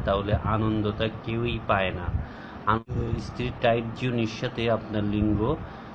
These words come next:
প্রতিনিয়ত ঘষা খায়, তখনই আপনি আনন্দের অনুভূতি পান এবং তখনই আপনি যৌন সঙ্গম করে মজা পান। তো আজকে আমি এই টিউটোরিয়ালসের মাধ্যমে দেখাবো। তো এই,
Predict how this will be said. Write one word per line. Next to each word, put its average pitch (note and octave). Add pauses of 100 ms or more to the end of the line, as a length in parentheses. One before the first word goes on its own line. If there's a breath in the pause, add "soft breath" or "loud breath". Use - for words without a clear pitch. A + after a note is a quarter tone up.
(520 loud breath)
প্রতিনিয়ত A#2+
ঘষা A2
খায়, B2+ (100)
তখনই A2
আপনি G#2+
আনন্দের G#2
অনুভূতি G#2
পান C3+
এবং G2 (140)
তখনই G#2
আপনি G2+
যৌন G2
সঙ্গম G2+
করে G2+
মজা F#2+
পান। - (720 loud breath)
তো A#2+ (240)
আজকে B2
আমি A#2
এই A#2+
টিউটোরিয়ালসের A2+
মাধ্যমে A2+ (600 loud breath)
দেখাবো। G#2+ (720)
তো G2+
এই, G2